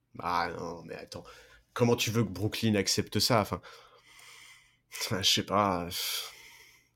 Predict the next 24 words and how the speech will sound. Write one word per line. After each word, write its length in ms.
Je, 180
je, 140
moi, 300
je, 160
moi, 240
moi, 140
j'avoue 200
que 60
j'y 80
crois 180
pas. 200
Je 80
pense 160
que 80
Brooklyn, 380
ils 100
vont 120
plutôt 320
tenter 300
de 40
monter 320
des 220
échanges, 420
euh, 220